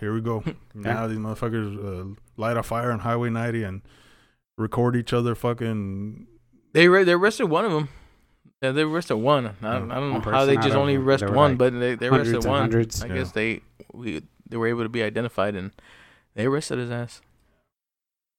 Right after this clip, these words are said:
Speaker 1: That's something else, dog. I don't like that shit in my city. I don't take that shit somewhere else,
Speaker 3: Yeah.
Speaker 1: dog. Y'all
Speaker 3: Take
Speaker 1: take
Speaker 3: shit
Speaker 1: that,
Speaker 3: to California.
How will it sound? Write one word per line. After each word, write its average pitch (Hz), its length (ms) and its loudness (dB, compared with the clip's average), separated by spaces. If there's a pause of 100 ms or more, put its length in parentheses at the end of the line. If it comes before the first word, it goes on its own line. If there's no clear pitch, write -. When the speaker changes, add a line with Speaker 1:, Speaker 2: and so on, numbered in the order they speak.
(220)
Speaker 1:
That's 101 140 -6
something 98 280 -4
else, 98 140 -6
dog. 101 360 -4
I 117 120 -2
don't 98 100 -2
like 95 140 -6
that 95 120 -6
shit 101 160 -6
in 98 60 -4
my 95 80 -6
city. 92 300 -10 (180)
I 110 140 -10
don't 113 120 -4
take 101 200 -8
that 98 160 -6
shit 95 200 -8
somewhere 98 360 -6
else, 101 100 -6
Speaker 3:
Yeah. 131 160 2
Speaker 1:
dog. 101 140 -4 (220)
Y'all 101 120 -14
Speaker 3:
Take - 40 -20
Speaker 1:
take 151 200 8
Speaker 3:
shit 160 160 4
Speaker 1:
that, 135 60 -10
Speaker 3:
to - 40 -14
California. 156 500 6